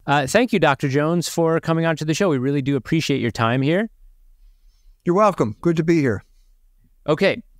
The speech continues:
Speaker 1: So, i-, Doctor Jones, if you could, can you just give us, uh, just a little bit about yourself, uh, to some of the listeners who may not know who you are, just a little brief summary of your life?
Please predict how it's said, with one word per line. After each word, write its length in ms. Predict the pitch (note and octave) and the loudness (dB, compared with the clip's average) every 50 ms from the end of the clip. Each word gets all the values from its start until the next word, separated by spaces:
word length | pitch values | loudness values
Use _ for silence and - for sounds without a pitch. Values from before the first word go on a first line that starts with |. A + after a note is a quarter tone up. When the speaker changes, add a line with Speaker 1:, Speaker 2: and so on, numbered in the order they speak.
| _ _ | _ _
Speaker 1:
So, 400 | - - - G3 G3 C#3+ A2 - - _ _ | -14 -4 0 2 2 2 2 0 -4 _ _
i-, 60 | - - _ | -14 -14 _
Doctor 260 | - F3 E3 D#3 D3 | 0 0 0 0 0
Jones, 200 | D3 E3 D#3+ B2 | 0 -2 0 0
if 180 | C#3+ C#3+ C3 - | 0 -2 0 -2
you 80 | F3+ E3+ | -4 -4
could, 500 | - - G3 G3 C3 C3 E3 F#3 E3 - | -2 0 0 2 2 0 -2 -4 -6 -2
can 120 | - E3+ G3 | 0 0 0
you 60 | G3+ | 2
just 220 | F#3+ G3+ E3 - | 2 0 -2 0
give 180 | - F#3 E3+ E3 | 0 0 0 0
us, 220 | E3+ D#3 - - | 0 -2 -2 -4
uh, 420 | - - C#3 C3+ C3+ C3+ C3 C3+ C#3 | -4 -2 -2 0 0 0 0 -2 -2
just 200 | C#3+ G3+ F3+ - | -2 -2 -2 0
a 40 | F#3+ | 0
little 280 | E3 E3+ G3 A3+ A3 F#3+ | 2 2 2 2 2 2
bit 200 | F3+ F#3+ F3+ - | 2 0 0 -2
about 420 | - - C3 A#2+ C#3 C3+ C3+ - - | -4 -4 -2 0 0 0 0 0 -2
yourself, 560 | C#3 C3+ A#2+ - - C3+ C3+ C3+ A#2+ - - | -4 -4 -2 -2 -2 0 0 0 -2 0 0
uh, 220 | A#2+ A2+ A2 A2 | 0 0 0 0
to 180 | G#2+ - - A2+ | -2 -2 -4 -4
some 180 | - - A#2+ A2+ | -2 0 0 0
of 60 | G#2 | 0
the 80 | G2+ | 0
listeners 400 | G#2 A#2 B2 - - B2+ A#2+ G#2+ | 0 0 0 0 0 -2 -2 0
who 80 | - A2+ | 0 0
may 140 | A2 A2 G#2+ | 2 2 2
not 160 | G#2+ A2 A#2 | 0 0 0
know 160 | A#2+ A#2 A2+ | 0 0 0
who 80 | G#2 A#2 | 0 0
you 160 | A2+ A#2+ C3+ | 0 0 2
are, 140 | E3 E3+ E3 | 2 2 0
just 180 | D3 C#3+ - | -2 -2 -2
a 40 | D#3 | 0
little 200 | C#3+ C#3 C#3 B2 | 0 0 0 -2
brief 320 | G#2 - C#3+ C#3 C3 - - | -2 -2 0 0 0 -2 -2
summary 400 | - B2+ A2 A2 G#2+ G#2+ G#2 G#2 | 0 0 2 2 2 0 0 0
of 120 | G2 F2+ | 0 -2
your 160 | F#2+ F#2+ F#2+ | -2 -2 0
life? 440 | F#2+ F#2 F2+ E2 E2+ - - - | 0 0 0 0 -2 -4 -8 -16